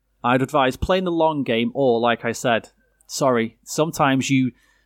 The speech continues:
sometimes life is just not fair, and the people who do the wrong thing will just sometimes get away with it.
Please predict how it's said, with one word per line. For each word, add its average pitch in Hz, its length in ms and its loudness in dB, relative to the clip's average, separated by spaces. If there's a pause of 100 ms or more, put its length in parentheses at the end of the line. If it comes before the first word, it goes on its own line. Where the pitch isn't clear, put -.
sometimes 156 540 0
life 135 320 -2
is 127 100 -2
just - 220 -8
not 131 280 -2
fair, 107 460 0 (180)
and 117 400 0 (720)
the 147 80 0
people 170 360 0
who 143 240 0
do 143 160 0
the 131 80 -2
wrong 135 280 -2
thing 117 320 -4
will 120 180 -2
just - 240 -4
sometimes 120 420 -4
get 123 160 0
away 120 200 2
with 107 140 2
it. - 140 -6